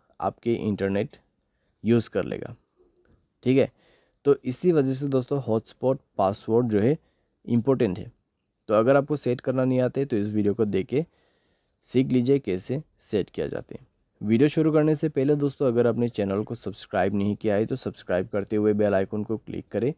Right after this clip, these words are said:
अगर आप ऑनलाइन पैसा कमाना चाहते हैं तो वीडियो डिस्क्रिप्शन पर लिंक मिल जाएगा। चलिए दोस्तों, वीडियो शुरू करते हैं। सबसे पहले जाएंगे सेटिंग पर, कनेक्शन, उसके बाद एंड, यहाँ पे आपको मोबाइल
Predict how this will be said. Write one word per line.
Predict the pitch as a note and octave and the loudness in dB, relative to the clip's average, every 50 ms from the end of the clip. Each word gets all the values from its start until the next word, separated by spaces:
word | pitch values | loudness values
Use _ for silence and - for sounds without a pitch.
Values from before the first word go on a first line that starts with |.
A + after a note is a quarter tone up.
| _ _ _ _ _ _ _ _ - | _ _ _ _ _ _ _ _ -4
अगर | F#2+ G#2 A#2 A#2+ | 0 2 4 6
आप | B2 B2+ A#2+ | 4 4 4
ऑनलाइन | A2+ A2+ A2+ A2+ A2+ A#2 | 2 0 2 2 0 0
पैसा | A2+ - G#2+ - - A2+ A2 | -2 -4 -6 -4 -4 -4 -4
कमाना | - G#2+ G#2 G#2+ G#2+ G#2+ G2 - | -2 -2 -2 0 0 0 -2 -2
चाहते | - G2 F#2 F2+ - G#2+ | -2 -4 -4 -2 -2 -4
हैं | A#2 A#2+ | -4 -4
तो | - - C3+ | -2 -2 0
वीडियो | A#2+ A2 G#2 A2 G#2+ | 0 2 2 2 2
डिस्क्रिप्शन | G#2 G2+ - - - G#2 G2 - - G#2 G2 F#2+ | 2 0 -4 -6 -8 -8 -8 -6 -6 -6 -4 -2
पर | A#2 A#2 | 0 0
लिंक | A#2 G#2 G#2 A2 B2+ - _ _ _ _ _ _ _ _ _ - | 2 2 2 0 -2 -4 _ _ _ _ _ _ _ _ _ -8
मिल | G#2+ G#2+ G#2 F#2 | -4 -4 -2 -2
जाएगा। | D2+ - G1+ G1+ G1+ G1+ - - _ _ _ _ _ _ _ _ _ _ _ _ _ - | -2 -4 -6 -8 -8 -12 -16 -18 _ _ _ _ _ _ _ _ _ _ _ _ _ -2
चलिए | A2+ A2+ A#2 B2 | 0 2 4 4
दोस्तों, | B2 C3 B2 - - C#3 C3+ - _ _ _ _ _ _ _ - | 2 2 -2 -2 -4 -6 -6 -6 _ _ _ _ _ _ _ -8
वीडियो | F#2+ G2+ A2 A2+ A2+ | -2 0 2 2 2
शुरू | A2 - G2+ F2 D#2+ | 0 -2 -6 -6 -6
करते | - - - - - - | -8 -10 -16 -14 -14 -14
हैं। | A#2+ - - - - _ _ _ _ _ _ _ _ _ _ - - - _ _ _ _ _ _ _ - - _ _ _ | -14 -16 -18 -20 -20 _ _ _ _ _ _ _ _ _ _ -20 -20 -20 _ _ _ _ _ _ _ -20 -20 _ _ _
सबसे | - - A2+ G#2 - - C#3+ | -2 0 0 2 2 0 0
पहले | C#3 C#3+ C3+ C3+ C3+ | 2 2 0 0 2
जाएंगे | B2 A2+ A2 A2+ A2+ A#2+ | 2 2 0 0 0 -2
सेटिंग | A#2+ - G2+ F#2+ F2+ G2+ G#2 G#2 | -2 -2 -4 -4 -2 -2 -2 0
पर, | G#2 A#2+ C#3 | 0 0 0
कनेक्शन, | C#3 - F#2+ F#2+ G2 G2+ - - B2 C3 A#2 | -2 -4 -4 -4 -4 -6 -6 -6 -6 -6 -6
उसके | G#2 G2 - - G#2 | -6 -8 -8 -8 -4
बाद | F#2+ F#2+ A2+ D3 - - - _ _ _ _ - | -4 -2 -4 -4 -6 -12 -20 _ _ _ _ -4
एंड, | - G#2+ A2+ C3 C#3+ - - | 0 0 0 0 -2 -6 -10
यहाँ | C#3 - G2 G#2+ G#2 G2+ | -12 -8 -4 -2 0 0
पे | G2+ - A2+ | 0 0 -2
आपको | G#2+ - - - A#2+ | -2 -2 -2 -2 -2
मोबाइल | A2+ G#2+ G2+ F#2+ G#2 A2 B2+ | 0 0 2 2 2 2 0